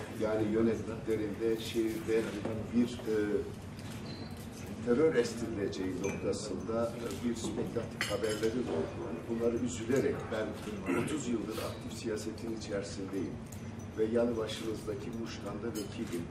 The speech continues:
Hiçbir dönem şiddete prim vermedim. Halklar arası, yani Anadolu mozaiği benim ilimde oluşur.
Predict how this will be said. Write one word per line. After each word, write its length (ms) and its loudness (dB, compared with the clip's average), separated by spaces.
Hiçbir 480 -2
dönem 240 0
şiddete 560 -4
prim 440 -4
vermedim. 500 6
Halklar 360 0
arası, 380 0
yani 240 -2
Anadolu 560 2
mozaiği 460 4
benim 200 0
ilimde 460 0
oluşur. 300 -4